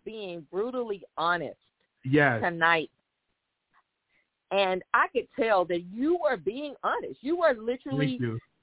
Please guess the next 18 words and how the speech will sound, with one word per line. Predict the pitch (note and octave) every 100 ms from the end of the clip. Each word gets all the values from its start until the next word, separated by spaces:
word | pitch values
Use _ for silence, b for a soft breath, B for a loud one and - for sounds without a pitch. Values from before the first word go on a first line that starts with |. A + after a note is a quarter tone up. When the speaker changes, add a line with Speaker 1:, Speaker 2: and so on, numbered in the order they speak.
| _ -
Speaker 1:
telling | D4 C#4+ -
us | B3 B3 G#3
the | G3+ -
truth | C#4 A3 -
about | G3+ G3+ G3 D#3
what | A3 C4 -
you | A#3+ G#3+
really | A#3+ B3 A3+
like. | A3 E3+ - _
And | A#3+ C#4
you | E4
know | E4+
what? | E4 F#4+ -
It's | F#4 C5 B3+
a |
lot | G3 G#3 A3 D4+
of | -
people | B3 G3 E3 C3